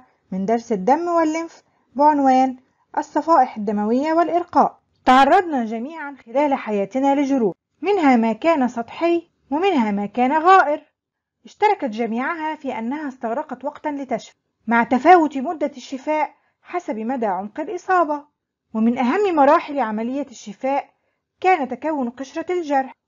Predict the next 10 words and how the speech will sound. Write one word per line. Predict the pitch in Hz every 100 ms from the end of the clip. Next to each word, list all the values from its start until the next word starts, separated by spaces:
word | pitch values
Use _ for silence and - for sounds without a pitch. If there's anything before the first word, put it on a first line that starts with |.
| -
والتي | 208 240 349 349
نصحنا | 254 247 233 302 302 233 302
آباؤنا | 311 311 320 339
باستمرار | 320 311 - 339 339 339 339 _ _ _
بعدم | 254 311 330 311 247
نزعها | 226 233 277 277
حتى | 294 320 330 226 208
يشفى | 254 -
الجرح | 196 180 185 269
سريعًا. | 269 359 370 311 285